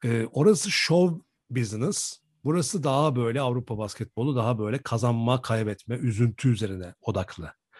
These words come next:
Yani Kaan Kural güzel bir tweet atmıştı bir keresinde. Diyor ki, "Bak," diyor, "maç uzatmaya gitti," diyor. Spiker şey diyormuş,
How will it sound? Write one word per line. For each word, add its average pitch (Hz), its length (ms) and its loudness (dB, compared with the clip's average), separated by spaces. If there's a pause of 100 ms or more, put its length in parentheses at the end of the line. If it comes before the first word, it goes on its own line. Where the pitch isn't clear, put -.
(600)
Yani 123 300 4
Kaan 127 280 4
Kural 151 240 4
güzel 143 260 6
bir 139 40 4
tweet 143 260 4
atmıştı 117 400 -2
bir 98 60 -8
keresinde. 110 560 -4
Diyor 175 140 6
ki, 120 180 0
"Bak," 131 180 0
diyor, 117 140 2
"maç 123 160 -2
uzatmaya 135 320 2
gitti," 127 240 -4
diyor. 139 260 0 (260)
Spiker 135 400 -2
şey 127 260 2
diyormuş, 80 480 -12